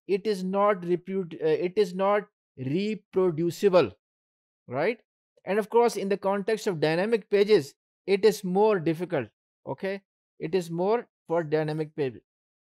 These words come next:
Then there is the diversity about the visitors. The visitors come from different background, from different areas. And why they are on your page is because they are there,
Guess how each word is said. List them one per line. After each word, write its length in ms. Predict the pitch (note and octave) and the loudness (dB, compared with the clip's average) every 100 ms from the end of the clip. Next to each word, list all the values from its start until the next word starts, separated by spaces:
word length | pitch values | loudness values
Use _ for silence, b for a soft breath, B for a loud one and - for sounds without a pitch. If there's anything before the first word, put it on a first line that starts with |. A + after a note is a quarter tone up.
| _ _ - | _ _ -6
Then 300 | F3 A#3+ A3 | 0 0 4
there 160 | A#3 | 4
is 160 | A3+ G#3 | 4 2
the 360 | A3 G#3+ F#3 C3+ | 2 4 0 0
diversity 680 | D3+ F3 F3+ - A#3 A#3 A3 | 2 4 2 -2 -6 -6 -6
about 460 | D#3 E3 D#3+ D#3+ D#3+ | -2 0 2 0 0
the 80 | D3 | -2
visitors. 580 | C#3+ F3 G3+ F3 - _ _ _ _ _ | -2 -4 -2 -2 -4 _ _ _ _ _
The 100 | D3 | -2
visitors 600 | C3+ E3 G3 A3+ A#3 G#3+ | 0 0 0 2 2 2
come 260 | - G3 G3 | -2 -4 -4
from 260 | F#3 F#3 D3 | -4 -4 -2
different 440 | E3 - F3 B2 | -4 -4 -6 -2
background, 640 | C#3 D3+ E3+ F#3 G3 F#3+ - - | -2 -2 -2 -2 -2 -6 -12 -12
from 200 | D3 C#3+ | -10 -6
different 340 | E3 F#3 E3 D3 | -6 -8 -10 -4
areas. 580 | D#3+ F3+ G#3+ A3 A3+ _ _ _ _ _ _ _ - | -2 0 0 0 -4 _ _ _ _ _ _ _ -6
And 320 | F#3 F3+ D3 | -4 -2 0
why 320 | E3+ A#3 A#3 | 4 4 2
they 220 | F3 G#3 | 2 4
are 160 | G#3 - | 4 2
on 220 | F3+ F#3+ | -2 0
your 100 | F3+ | -2
page 460 | D#3+ G3+ G#3+ B3 - | 0 6 8 6 2
is 220 | - F3+ | -6 -6
because 540 | D3+ E3 G#3+ G#3+ G3 D#3 | -4 -4 0 0 0 -4
they 160 | E3+ | -2
are 180 | D#3+ D#3+ | 0 0
there, 460 | D3 C#3 G3 A3+ | 0 0 0 0